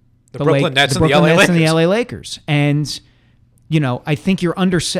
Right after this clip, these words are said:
Speaker 2: again, with the Stevens part of it, you're leaving out the motivate, the, the question with Brad Stevens was never,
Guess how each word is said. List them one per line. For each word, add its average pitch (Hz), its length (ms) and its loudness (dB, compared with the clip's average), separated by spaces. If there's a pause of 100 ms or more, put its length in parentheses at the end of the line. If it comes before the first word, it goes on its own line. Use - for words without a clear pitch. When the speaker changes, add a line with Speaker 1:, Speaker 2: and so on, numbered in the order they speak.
(200)
Speaker 2:
again, 170 340 0
with 139 140 -6
the 135 80 -14
Stevens 214 420 -6
part 135 300 -4
of 127 100 -6
it, 147 120 -6
you're 143 120 -4
leaving 175 460 -4
out 135 460 -8 (600)
the 139 160 -6
motivate, 147 720 0
the, 143 60 -14
the 147 140 -6
question 226 400 -2
with 185 100 -8
Brad 160 260 -6
Stevens 156 440 -8
was 123 160 -8
never, 139 460 -4